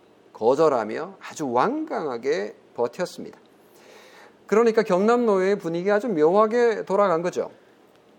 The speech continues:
천구백사십오 년 해방되고 나서, 그리고 천구백사십육 년, 이제, 에, 교회를 재건해야 되는데 이, 이들의 영적 각성이 없으니, 회개가 없으니 제대로 이 재건이 안 되는 겁니다.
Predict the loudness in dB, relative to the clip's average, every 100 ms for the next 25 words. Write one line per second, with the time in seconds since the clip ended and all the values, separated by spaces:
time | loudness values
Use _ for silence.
0 | _ _ -20 -20 -20 _ -8 -4 -2 -2
1 | -2 -2 0 -4 -4 -16 -4 0 2 2
2 | 0 -4 -4 -2 0 0 -2 -8 -12 -18
3 | -20 -12 -6 -4 -4 -4 -2 0 0 0
4 | -8 -6 -6 -4 -2 0 -2 -4 -16 -20
5 | -20 -8 0 0 0 -8 -20 _ -6 -2
6 | 0 0 -2 -6 -10 -4 2 4 4 4
7 | 2 0 0 -2 -4 -8 -8 -4 -2 -2
8 | -2 -4 -2 4 4 4 2 2 -2 -2
9 | -2 -2 -12 -8 -4 -2 -2 -4 -6 -6
10 | -4 -4 -2 -2 -2 -6 -12 -6 -4 0
11 | 2 0 -2 -6 -4 -2 0 -2 0 0
12 | 0 -6 -10